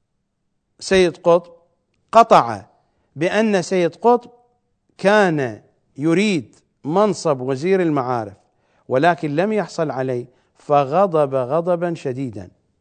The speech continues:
من الضباط الأحرار وانقلب عليهم.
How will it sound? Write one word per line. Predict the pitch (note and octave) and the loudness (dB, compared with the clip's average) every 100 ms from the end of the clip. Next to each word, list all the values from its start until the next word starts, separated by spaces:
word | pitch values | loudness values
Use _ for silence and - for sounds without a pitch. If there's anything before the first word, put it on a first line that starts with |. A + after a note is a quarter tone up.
| _ _ _ _ _ _ | _ _ _ _ _ _
من | B2+ D#3 D#3+ | -6 -2 0
الضباط | B2+ A#2+ B2 C#3+ E3 D3+ | -2 -6 -2 2 2 2
الأحرار | B2 A#2 B2+ C3+ D#3+ G3 G3 | -4 -6 -10 -4 0 0 -2
وانقلب | E3 C3+ B2 E3+ E3+ D3 | -4 -4 -4 -2 -2 -2
عليهم. | A#2+ A#2 G#2+ D#2+ | -4 -4 -8 -12